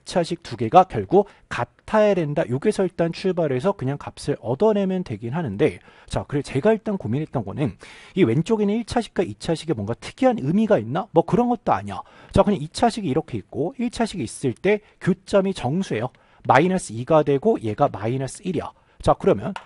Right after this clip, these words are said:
어차피 지금 정수랑 정수 사이엔 또 다른 일단 정수가 없으니, 자, 이 안쪽에 들어있던 그 함수는 최고차 함수 삼이 이 차 함수인 거 알 수가 있고, 자, 그래서 이런 정도로 일단 그림이 그려지면 되는데, 그러면,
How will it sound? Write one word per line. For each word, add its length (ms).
어차피 380
지금 360
정수랑 580
정수 300
사이엔 180
또 120
다른 200
일단 220
정수가 460
없으니, 560
자, 120
이 100
안쪽에 420
들어있던 480
그 140
함수는 480
최고차 380
함수 180
삼이 260
이 100
차 140
함수인 220
거 80
알 140
수가 240
있고, 260
자, 100
그래서 300
이런 320
정도로 400
일단 240
그림이 260
그려지면 600
되는데, 420
그러면, 400